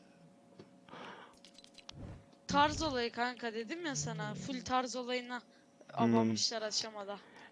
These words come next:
Speaker 2: E, efektli bir burada krep kazmamız var. Bu güzelmiş bu arada. Kazma diyorum lan. Silah skinimiz. E, şey, yine bir krep, e, ikonu.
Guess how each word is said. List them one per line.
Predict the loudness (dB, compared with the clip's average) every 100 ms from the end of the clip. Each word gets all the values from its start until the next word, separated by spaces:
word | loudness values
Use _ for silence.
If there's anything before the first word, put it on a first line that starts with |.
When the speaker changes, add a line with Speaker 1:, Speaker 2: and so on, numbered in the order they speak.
| -20 6 12
Speaker 2:
E, |
efektli | 12 12 12 12 12 12 12 12
bir | 12 12 12
burada | 12 12 12 12 12 -16 0
krep | 12 12 12 12
kazmamız | 12 12 12 12 12
var. | 12 12
Bu | 10
güzelmiş | 12 12 12 12 12
bu | 12
arada. | 12 12 12 12 10
Kazma | 12 12 12 12
diyorum | 12 12 12
lan. | 12 10
Silah | 12 12 12
skinimiz. | 12 8 8 8 4 -8 -12 -10 -10 10
E, | 12 12 12 12 4
şey, | 12 12 12 12 2 -12 -14 0
yine | 8 12 12
bir | 12
krep, | 12 12 12 -10 -14 -6 10
e, | 12 12 12 12 12 12 10 8
ikonu. | 10 12 12